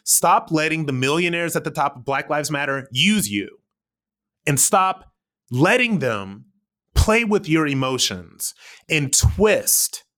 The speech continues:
the way in which you see the world." Because I will tell you,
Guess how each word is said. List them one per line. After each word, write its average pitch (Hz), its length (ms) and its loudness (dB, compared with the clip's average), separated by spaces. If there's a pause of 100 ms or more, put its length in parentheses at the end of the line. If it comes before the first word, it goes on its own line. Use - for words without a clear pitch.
the 143 120 4
way 160 280 0
in 185 140 -2
which 147 300 0
you 131 120 -4
see 123 200 -2
the 110 80 -6
world." 104 400 -2 (220)
Because 127 280 0
I 151 140 0
will 190 160 0
tell 196 280 -2
you, 101 300 -8